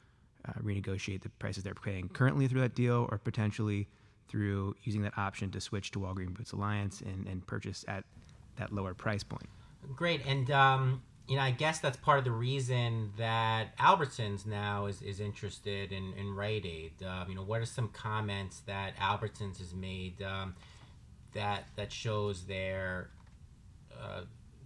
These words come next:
Speaker 2: the, their desire, uh, and, and, and what kind of benefit they'll get out of the Rite Aid purchase?
Speaker 1: Yeah, and so Rite, uh, sorry, excuse me, Albertsons,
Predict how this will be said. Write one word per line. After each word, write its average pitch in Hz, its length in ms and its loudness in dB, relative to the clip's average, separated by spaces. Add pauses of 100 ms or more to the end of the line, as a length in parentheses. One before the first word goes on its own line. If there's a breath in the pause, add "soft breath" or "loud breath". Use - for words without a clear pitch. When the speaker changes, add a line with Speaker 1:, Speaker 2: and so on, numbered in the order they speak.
Speaker 2:
the, 92 300 -10
their 101 140 -4
desire, 98 880 2
uh, 98 220 -2
and, 98 100 -4
and, 95 220 -4
and 95 160 -4
what 95 120 -6
kind 104 120 -2
of 90 100 -6
benefit 95 480 -4
they'll 90 140 -6
get 90 360 -6
out 92 260 0
of 87 180 -4
the 90 80 -8
Rite 90 240 -6
Aid 82 160 -4
purchase? 90 560 -8 (240)
Speaker 1:
Yeah, 170 260 8
and 123 140 4
so 131 340 6
Rite, 147 380 4
uh, 123 240 4
sorry, 123 180 2
excuse 110 200 0
me, 110 100 2
Albertsons, 127 720 4